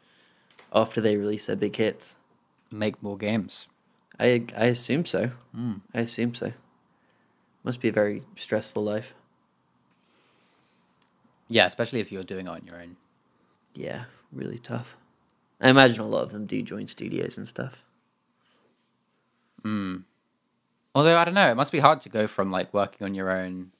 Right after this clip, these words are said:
Speaker 2: especially if you've done, like, a really successful game, like, working on your own, to
Speaker 1: True.
Speaker 2: then just go work at frickin' E A. No one wants to do that. <laughs>
Speaker 1: True. Ta-, find a cubicle and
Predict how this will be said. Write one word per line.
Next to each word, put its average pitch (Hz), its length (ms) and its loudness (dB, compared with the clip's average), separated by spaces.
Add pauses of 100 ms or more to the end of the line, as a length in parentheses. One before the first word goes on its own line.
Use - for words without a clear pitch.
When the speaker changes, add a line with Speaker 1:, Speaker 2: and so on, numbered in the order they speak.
Speaker 2:
especially 165 280 2
if 98 80 -10
you've 101 120 -6
done, 107 160 2
like, 92 160 -4
a 95 60 -4
really 92 200 -10
successful - 500 -8
game, 90 340 -8 (140)
like, 92 160 -16
working 92 200 -8
on 92 60 -8
your 90 100 -8
own, 87 80 -8
to 104 60 -6
Speaker 1:
True. 104 80 -4
Speaker 2:
then 95 140 -2
just 92 160 -12
go 92 140 -6
work 90 300 -6
at - 80 -18
frickin' 90 400 -14 (760)
E 101 180 -2
A. 90 260 -2 (120)
No 110 120 -2
one 123 80 4
wants 95 140 -6
to - 60 -20
do - 80 -12
that. - 200 -2 (480)
<laughs> - 460 -20
Speaker 1:
True. 101 260 -10 (1040)
Ta-, 120 180 8
find 117 280 8
a 110 60 0
cubicle 101 580 2
and 101 180 -6